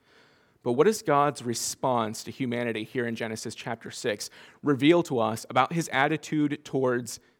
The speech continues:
sin? What might you conclude about God and his relationship to sin just from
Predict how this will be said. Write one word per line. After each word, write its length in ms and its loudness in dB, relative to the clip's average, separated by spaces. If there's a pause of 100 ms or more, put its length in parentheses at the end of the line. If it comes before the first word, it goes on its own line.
(140)
sin? 440 -4
What 180 4
might 180 4
you 120 -2
conclude 560 0
about 320 0
God 400 0
and 120 -2
his 140 -2
relationship 540 -4
to 80 -8
sin 340 -2
just 380 0
from 380 0